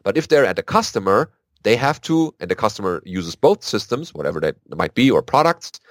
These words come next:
then both of these have to work together because the customer wants them both to use in its own environment. So I kind of think this is a similar environment where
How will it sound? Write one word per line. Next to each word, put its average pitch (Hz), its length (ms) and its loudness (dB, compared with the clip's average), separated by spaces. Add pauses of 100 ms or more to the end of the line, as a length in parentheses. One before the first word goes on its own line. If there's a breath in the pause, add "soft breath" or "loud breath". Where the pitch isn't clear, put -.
(320 soft breath)
then 151 320 2
both 156 440 2
of 120 160 -4
these 131 220 -2
have 123 180 -2
to 127 100 -8
work 113 180 2
together 147 420 2 (260)
because - 260 -2
the - 80 -8
customer 113 440 0
wants 175 300 0
them 92 280 -4 (100)
both 123 200 4 (100)
to 117 120 -6
use 135 340 -4 (220)
in 87 140 -8
its 85 160 -6
own 85 260 2
environment. 60 540 -2
So 85 200 0
I 76 160 4 (360 soft breath)
kind 135 180 0
of 117 80 0
think 117 200 0
this 95 140 -2
is 92 140 -6
a 90 60 -10
similar 87 360 -2
environment 73 560 -4
where 82 360 0